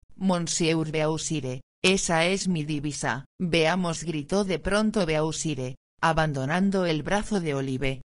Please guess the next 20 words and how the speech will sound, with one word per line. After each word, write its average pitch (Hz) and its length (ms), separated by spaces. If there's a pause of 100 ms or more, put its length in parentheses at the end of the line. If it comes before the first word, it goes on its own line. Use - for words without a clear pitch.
¿sois 180 420
vos 180 400
el 156 160
que 151 220
estabais 165 580
en 160 120
el 139 120
sofá 151 400
de 165 140
madame, 143 560 (240)
hace 185 340
dos 165 300
horas? 196 500 (140)
Responded. 139 800 (220)
¿Qué 262 180
sofá? 131 480 (120)
preguntó 175 580
el 165 140
dominó 151 460
azul, 139 500